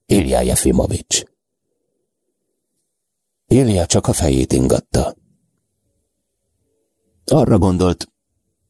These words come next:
egyszer meg kellene kérdezni Vladimir Vasziljevicsot, nem kibírhatatlan-e, hogy mindig igaza van.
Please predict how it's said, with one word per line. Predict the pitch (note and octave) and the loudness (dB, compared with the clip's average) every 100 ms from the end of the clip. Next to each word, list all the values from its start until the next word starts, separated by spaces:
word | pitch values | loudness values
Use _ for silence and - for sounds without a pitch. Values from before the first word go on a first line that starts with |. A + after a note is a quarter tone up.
| _ _ _ _ _ - - | _ _ _ _ _ -20 -2
egyszer | F#3 F#3 - F#2 D2 | 2 2 2 0 2
meg | C#2+ E3 | 2 0
kellene | - - C2+ C2 - | 0 -4 -2 -4 0
kérdezni | F#2 D2+ C2+ C2+ C2 | 0 0 0 0 0
Vladimir | D#2 E2 C#2+ B1 B1+ | 2 2 0 0 0
Vasziljevicsot, | C2+ - - B1+ B1 C2+ - - - - - _ | 0 2 2 2 0 0 -2 -4 -6 -14 -20 _
nem | - - - G2+ | 0 2 4 2
kibírhatatlan-e, | G#2 D#2+ D#2 - F2+ D#2 - C#2+ C#2 | 0 0 -2 -2 -2 0 0 2 2
hogy | D#2+ D2 | 2 2
mindig | F#2+ D2+ C2+ B1+ | 0 0 -4 -4
igaza | C#2+ - - - | -2 0 0 0
van. | A#2+ - | -2 -4